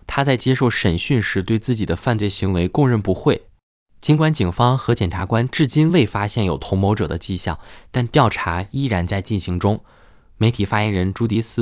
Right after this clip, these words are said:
霍德尔指出，作案动机尚不明确，而且袭击者在被制服时表现得相对平静。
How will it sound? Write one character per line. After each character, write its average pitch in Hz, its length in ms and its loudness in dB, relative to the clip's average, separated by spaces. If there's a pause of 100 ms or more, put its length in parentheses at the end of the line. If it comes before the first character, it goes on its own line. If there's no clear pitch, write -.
霍 - 160 -2
德 113 100 2
尔 104 180 2
指 98 140 -6
出， - 360 -4 (300)
作 - 180 2
案 160 180 2
动 160 200 4
机 156 220 2
尚 165 300 4
不 131 100 2
明 98 240 2
确， - 320 -2 (220)
而 131 120 0
且 123 140 0
袭 - 240 -4
击 156 160 2
者 110 180 2
在 120 200 -2
被 123 160 0
制 156 200 0
服 113 240 -2
时 101 220 -2
表 90 180 0
现 117 160 -2
得 113 60 -2
相 165 300 2
对 175 120 6
平 87 320 -4
静。 147 260 2